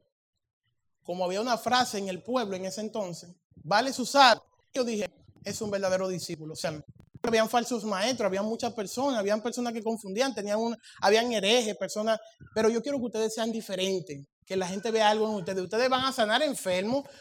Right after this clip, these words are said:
van a, a levantar personas, pueden levantar muertos, van a hacer lo que sea, incluso van a pisar víboras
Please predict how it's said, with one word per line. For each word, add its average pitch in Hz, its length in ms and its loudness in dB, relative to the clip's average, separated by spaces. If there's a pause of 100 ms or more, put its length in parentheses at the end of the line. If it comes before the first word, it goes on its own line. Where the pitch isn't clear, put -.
(120)
van 226 260 6
a, 247 220 4
a 214 180 6
levantar 220 460 2
personas, 220 540 0 (120)
pueden 269 220 2
levantar 247 380 4
muertos, 233 260 -4
van 247 120 0
a 277 40 0
hacer 277 160 -2
lo 269 100 -2
que 240 100 -4
sea, 247 120 -2
incluso 269 340 -2
van 254 140 2
a 320 100 2
pisar 302 440 0
víboras 226 440 2